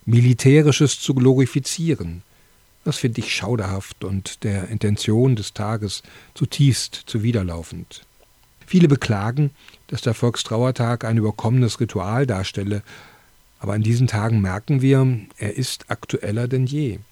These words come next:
Lange hatten wir uns eingebildet, hatten gehofft und gedacht, die Menschen würden dazulernen. Die Völker der Welt wollen und werden in Frieden miteinander leben. Wollen sie vielleicht auch bestimmt,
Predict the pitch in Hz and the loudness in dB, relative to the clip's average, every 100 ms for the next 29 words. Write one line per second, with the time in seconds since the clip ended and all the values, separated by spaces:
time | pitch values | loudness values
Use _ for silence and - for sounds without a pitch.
0 | _ _ _ 131 156 147 110 123 135 120 | _ _ _ 6 8 8 6 4 4 4
1 | 127 120 - 120 143 143 120 131 127 123 | 4 2 0 0 4 4 6 6 4 0
2 | - - - 113 - 131 117 151 - - | -4 -12 -8 -4 0 2 4 2 0 0
3 | 123 117 123 139 139 - 143 139 180 180 | 0 2 2 2 2 4 6 8 8 6
4 | 170 147 - - - 143 147 143 139 - | 4 4 0 -18 0 4 6 4 2 2
5 | 208 139 98 92 92 92 117 - _ _ | 2 2 0 -2 -6 -8 -12 -18 _ _
6 | - - 156 160 143 127 135 147 113 143 | -2 4 6 6 6 6 6 6 6 6
7 | 180 170 151 - - - _ _ 120 101 | 8 8 6 2 -10 -20 _ _ -2 2
8 | 120 143 151 151 123 - 143 151 135 139 | 2 4 2 2 0 2 2 4 4 4
9 | 131 139 139 131 165 127 78 - _ _ | 4 4 4 4 4 2 -6 -12 _ _
10 | _ _ _ _ _ _ _ _ _ - | _ _ _ _ _ _ _ _ _ -8
11 | 92 151 143 - 113 107 - 107 - - | -2 0 0 0 -2 -4 -4 -4 -4 -6
12 | 117 - 139 98 90 | -8 -4 -4 -4 -6